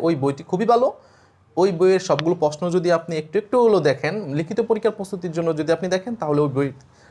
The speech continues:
ফলো করলে আপনি ভালো করবেন। আর যদি আপনি এমসিকিউ পরীক্ষার জন্য ভালো করতে চান, তাহলে আমি আপনাকে বলবো অগ্রদূত প্রকাশনীর একটি বই আছে, যে বিগত সালের অনেক প্রশ্ন সেখানে দেওয়া আছে, বা রিসেন্ট পাবলিকেশনের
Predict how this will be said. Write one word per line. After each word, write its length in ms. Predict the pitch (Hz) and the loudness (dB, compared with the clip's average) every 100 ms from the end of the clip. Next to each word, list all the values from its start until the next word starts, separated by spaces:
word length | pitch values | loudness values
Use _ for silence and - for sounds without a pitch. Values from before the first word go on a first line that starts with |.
| _ _ | _ _
ফলো 140 | 160 165 | 0 2
করলে 140 | 220 175 | 2 2
আপনি 100 | 135 107 | 2 0
ভালো 100 | 107 | 0
করবেন। 240 | 113 127 233 - - - - - - - - 170 | -2 -2 -4 -8 -20 -20 -20 -20 -16 -6 2 4
আর 80 | 214 | 4
যদি 160 | 254 262 254 | 2 2 2
আপনি 200 | 175 175 220 - _ _ _ _ _ _ _ - _ - 196 | 2 -4 -6 -14 _ _ _ _ _ _ _ -20 _ 0 2
এমসিকিউ 340 | 226 262 247 262 | 2 0 0 0
পরীক্ষার 260 | 277 254 220 | 4 4 4
জন্য 100 | 185 | 4
ভালো 100 | 131 127 | 4 2
করতে 180 | 127 - | -4 -4
চান, 120 | 165 208 | -4 -2
তাহলে 180 | 170 170 | 0 2
আমি 100 | 185 180 | 2 -2
আপনাকে 220 | 170 147 127 | -4 -4 -4
বলবো 160 | 135 - 151 | -2 2 2
অগ্রদূত 360 | 165 196 208 - | 2 -2 -2 0
প্রকাশনীর 380 | 190 185 202 196 | 0 0 -4 -4
একটি 120 | 190 | -2
বই 120 | 175 180 | 0 0
আছে, 160 | 185 240 269 - - _ - | 0 0 -2 -6 -20 _ -6
যে 80 | 131 | -2
বিগত 220 | 147 156 165 | 0 0 0
সালের 260 | 165 151 156 - - | 0 2 2 0 -4
অনেক 140 | 151 170 165 | -2 -2 -2
প্রশ্ন 200 | 131 143 135 127 | -2 -2 -8 -8
সেখানে 240 | 131 131 127 | -4 -2 0
দেওয়া 160 | 131 135 | 0 0
আছে, 160 | 147 170 147 | -2 -4 0
বা 60 | 120 | 0
রিসেন্ট 260 | 127 208 208 | -2 -4 -2
পাবলিকেশনের 560 | 190 190 185 185 190 | -2 -2 -4 -4 -4